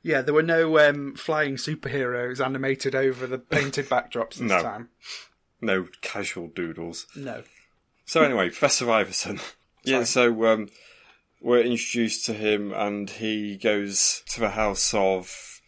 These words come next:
Speaker 2: I didn't catch his
Speaker 1: Sir
Speaker 2: first
Speaker 1: Anthony.
Speaker 2: Sir Anthony. I, I think I've got his down as Ross, but I think that's his surname. So
Speaker 1: Yeah.
Speaker 2: Sir Anthony Ross, um, goes to his house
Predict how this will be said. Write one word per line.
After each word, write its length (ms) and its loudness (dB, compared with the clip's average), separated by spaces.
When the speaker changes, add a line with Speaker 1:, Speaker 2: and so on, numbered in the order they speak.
Speaker 2:
I 40 -12
didn't 180 -4
catch 240 -10
his 200 -6
Speaker 1:
Sir 340 0
Speaker 2:
first 100 -2
Speaker 1:
Anthony. 560 -6
Speaker 2:
Sir 320 -2
Anthony. 500 -6
I, 160 2
I 80 2
think 180 -2
I've 80 0
got 140 0
his 80 -4
down 300 0
as 400 -4
Ross, 380 2
but 120 -2
I 20 -8
think 180 -6
that's 160 -8
his 140 -4
surname. 480 -2
So 180 -2
Speaker 1:
Yeah. 60 0
Speaker 2:
Sir 200 4
Anthony 360 -4
Ross, 420 -2
um, 380 0
goes 300 0
to 260 -4
his 340 -4
house 600 -2